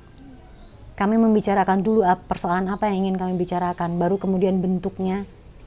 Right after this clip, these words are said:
itu muncul, baru bentuknya kami temukan, gitu.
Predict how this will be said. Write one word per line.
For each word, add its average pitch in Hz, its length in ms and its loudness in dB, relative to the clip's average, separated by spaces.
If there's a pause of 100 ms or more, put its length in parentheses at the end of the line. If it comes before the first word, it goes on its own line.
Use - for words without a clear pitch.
(120)
itu 190 160 -2
muncul, 185 480 0 (240)
baru 175 240 0
bentuknya 180 480 -2
kami 180 320 -2
temukan, 151 560 -4 (320)
gitu. - 240 -16